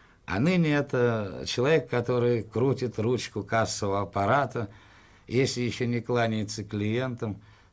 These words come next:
то потому что он, так сказать, э, ещё не приобрёл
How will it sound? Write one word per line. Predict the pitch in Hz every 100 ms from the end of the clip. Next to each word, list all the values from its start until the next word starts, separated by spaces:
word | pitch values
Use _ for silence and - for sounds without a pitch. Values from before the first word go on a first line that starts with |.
| -
то | 92
потому | 101 101 110 110
что | - 107
он, | - 98 92 90
так | 95 90
сказать, | - 87 85 87 -
э, | 76 71 69 - - _ - - - _
ещё | 101 - 98
не | 95
приобрёл | - 90 101 98 107 95 87